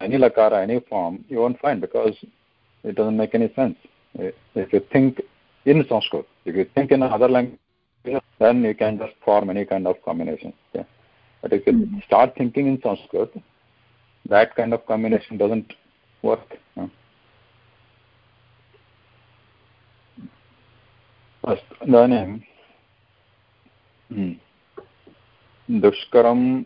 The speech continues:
Speaker 1: निष्प्रतिद्वन्द्वं चिकीर्षन् कर्मवान्, all this we have seen. Uh, huh. स तस्य गिरिवरस्य तलेनागवरायुते तिष्ठन् कपिवरस्तत्र हृदये नागविवाभव। Uh,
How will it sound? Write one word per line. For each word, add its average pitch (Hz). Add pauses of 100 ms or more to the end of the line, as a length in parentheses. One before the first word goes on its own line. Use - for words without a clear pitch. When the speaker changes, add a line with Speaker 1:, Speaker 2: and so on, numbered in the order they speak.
(120)
Speaker 1:
निष्प्रतिद्वन्द्वं 107
चिकीर्षन् 110
कर्मवान्, 98
all 92
this 92 (100)
we 95
have 90
seen. 82 (4000)
Uh, 107 (920)
huh. 85 (280)
स -
तस्य 120
गिरिवरस्य 113 (100)
तलेनागवरायुते 101
तिष्ठन् 139
कपिवरस्तत्र 110
हृदये 110
नागविवाभव। 92
Uh, 87